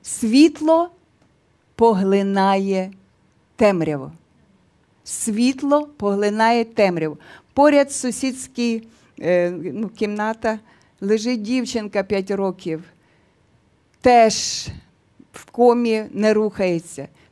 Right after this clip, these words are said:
Після того якось була змога ще прийти, швидко покласти руку, промолитися. І, е, бабці там всі чергували. Вже на той час, як ми вже йшли,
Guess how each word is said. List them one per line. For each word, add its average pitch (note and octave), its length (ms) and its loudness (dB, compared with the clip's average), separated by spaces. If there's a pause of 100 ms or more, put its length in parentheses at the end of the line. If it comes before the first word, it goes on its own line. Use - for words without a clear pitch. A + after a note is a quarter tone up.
(100)
Після A3 340 -2
того C4 320 2
якось A#3 340 0
була A#3+ 280 2
змога A3 380 -2
ще G#3+ 180 -6
прийти, G#3+ 500 -4
швидко G#3 380 -6
покласти G3 540 -4
руку, G3 320 -6
промолитися. F#3 840 -6 (360)
І, G#3+ 180 -2 (420)
е, E3+ 100 -6
бабці G#3 500 2
там G3+ 180 -2
всі G#3 220 -12
чергували. G3 760 0 (280)
Вже G3 240 -2
на G#3 120 -2
той C#4+ 240 -4
час, A#3 500 0
як G3 180 -6
ми A3 180 -2
вже G3+ 260 -4
йшли, B3 560 -6